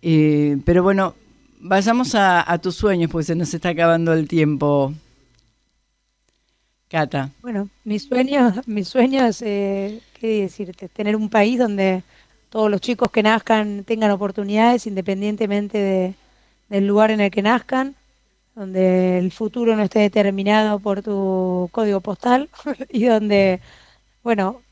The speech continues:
Speaker 2: cada uno pueda el día de mañana elegir lo que quiere hacer y lo que quiere ser y no esté tan condicionado por, bueno, por su entorno, ¿no? Eh, ese es mi sueño, que haciendo
Speaker 1: Ujú.
Speaker 2: camino el día de mañana no tenga por qué existir y que
Speaker 1: Claro.
Speaker 2: todos los argentinos nazcan, bueno,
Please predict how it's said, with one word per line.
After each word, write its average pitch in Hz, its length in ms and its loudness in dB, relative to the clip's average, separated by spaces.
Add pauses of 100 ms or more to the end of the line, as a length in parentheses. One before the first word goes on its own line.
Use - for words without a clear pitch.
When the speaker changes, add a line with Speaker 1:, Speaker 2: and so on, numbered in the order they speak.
Speaker 2:
cada 214 200 4
uno 226 140 0
pueda 220 300 2
el 208 80 2
día 214 100 -2
de 220 60 -2
mañana 208 360 -2
elegir 220 560 -4 (360)
lo 196 120 -4
que 196 120 -4
quiere 208 180 -2
hacer 254 380 2
y 247 80 2
lo 208 80 2
que 196 160 0
quiere 208 200 -2
ser 247 320 2
y 247 80 0
no 202 120 -2
esté 202 180 -6
tan 202 580 -2
condicionado 196 800 0
por, 185 220 -2
bueno, 190 220 -6
por 180 160 -10
su - 100 -12
entorno, 175 480 -4
¿no? 190 180 -6 (600)
Eh, 175 520 0
ese 226 180 -2
es 190 60 -4
mi 185 80 -6
sueño, 185 400 -2
que 202 80 0
haciendo 175 220 0
Speaker 1:
Ujú. 196 80 4
Speaker 2:
camino 202 180 2
el 190 40 2
día 196 100 2
de - 20 0
mañana 190 360 0
no 185 200 -6
tenga 196 240 0
por 190 160 -2
qué 208 100 -2
existir 233 480 -2
y 240 80 2
que 185 280 2
Speaker 1:
Claro. 143 280 -2
Speaker 2:
todos 214 160 2
los 196 140 -2
argentinos 220 680 -2
nazcan, 190 680 -2 (580)
bueno, 175 220 -16